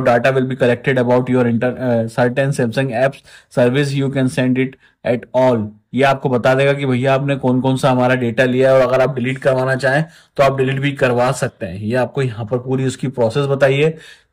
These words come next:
Get my, go to my data आप जाएंगे तो आपको पूरा डेटा बता देगा। आपका Samsung अकाउंट लॉगिन करना होगा, उसका पूरा डेटा आपको दिख जाएगा और Samsung अकाउंट लॉगिन करने के बाद वहां से आप पूरा डेटा को डिलीट भी कर पाएंगे। तो सबसे पहला कमाल का फीचर ये दिया गया। उसके बाद करें सेकंड,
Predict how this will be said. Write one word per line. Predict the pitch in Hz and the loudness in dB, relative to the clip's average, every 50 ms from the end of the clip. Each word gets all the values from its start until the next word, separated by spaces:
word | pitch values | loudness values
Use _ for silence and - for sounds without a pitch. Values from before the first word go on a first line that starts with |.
| _ | _
Get | - 131 131 127 120 | 0 0 0 0 0
my, | 135 135 131 131 131 131 120 120 123 117 | 0 2 2 4 2 2 0 -4 -4 -2
go | 117 131 131 | 0 0 0
to | 127 143 143 139 | 2 0 0 2
my | 135 135 131 | 2 2 2
data | 135 131 123 - 135 135 135 131 127 - _ _ _ _ _ _ _ _ _ _ 123 | 2 0 2 2 2 2 2 0 -2 -6 _ _ _ _ _ _ _ _ _ _ -2
आप | 120 120 | -2 0
जाएंगे | 131 139 139 139 143 143 147 147 147 _ _ _ | 0 0 0 2 2 0 -2 -2 -6 _ _ _
तो | - 127 | -2 0
आपको | 123 120 - - 135 | 0 0 0 -2 0
पूरा | 127 131 131 127 | 2 2 2 2
डेटा | 131 127 123 127 139 | 2 0 2 4 4
बता | 143 143 139 139 135 | 4 4 4 4 4
देगा। | 143 143 139 135 | 4 4 4 2
आपका | 123 - 139 | 2 0 -2
Samsung | 131 - 131 123 123 139 135 | -2 0 0 0 0 0 -2
अकाउंट | 135 127 135 135 131 | 0 0 0 0 2
लॉगिन | 120 113 117 139 143 143 | 2 2 2 0 -2 0
करना | 147 143 139 139 | 0 0 0 2
होगा, | 135 131 135 139 139 | 0 2 2 2 2
उसका | 131 - - 139 | 2 2 -2 -6
पूरा | 120 127 123 123 120 | -6 -2 -2 -2 -2
डेटा | 120 117 113 143 139 | -2 -2 0 0 0
आपको | 139 139 147 147 | 0 2 0 0
दिख | 139 135 143 | 0 0 0
जाएगा | 147 143 139 139 143 165 180 175 - - - - - - | 2 4 4 4 2 2 -2 -4 -8 -16 -20 -14 -4 -2
और | 156 147 | 0 2
Samsung | 156 151 156 151 160 151 | 2 2 2 2 0 0
अकाउंट | 151 143 151 151 147 | 2 2 2 4 4
लॉगिन | 143 139 139 143 139 | 4 2 2 2 0
करने | 143 139 139 139 131 | 0 0 0 0 2
के | 139 | 2
बाद | 143 139 139 | 2 2 2
वहां | 135 127 131 123 | 0 -2 -2 -2
से | - 143 | 0 0
आप | 131 123 123 131 | 0 0 -2 -2
पूरा | 127 127 127 | -2 -2 -2
डेटा | 123 120 110 117 120 | -2 -2 -2 -2 0
को | 120 135 139 | 0 0 -2
डिलीट | 135 120 110 113 113 113 120 | 0 -2 -2 0 -2 -2 -2
भी | 113 120 139 156 156 | -4 -2 -4 -4 -4
कर | - - 123 117 | -4 -4 -4 -4
पाएंगे। | 101 - 110 107 104 101 104 104 - - - _ _ _ _ - | -4 -6 -6 -6 -4 -6 -6 -10 -12 -18 -20 _ _ _ _ -10
तो | 117 | -4
सबसे | - - 135 - - 165 151 | -2 -2 -4 0 -2 -2 2
पहला | 143 143 143 143 143 143 - | 4 4 4 4 2 2 -2
कमाल | 139 123 123 123 127 123 | -2 -2 -2 -2 -4 -2
का | 123 131 | -4 -4
फीचर | 123 - 120 110 135 127 127 | -6 -6 -6 -4 -4 -4 -2
ये | 117 113 | -4 -4
दिया | 107 107 107 104 | -4 -2 -4 -4
गया। | 104 104 98 | -4 -4 -4
उसके | 107 139 - - 175 | -6 -6 -4 -2 0
बाद | 160 156 156 156 - | 2 2 2 2 2
करें | - 156 156 156 151 | 2 2 4 4 2
सेकंड, | - - 151 131 - - 147 131 110 | 2 0 -2 -2 0 0 0 0 0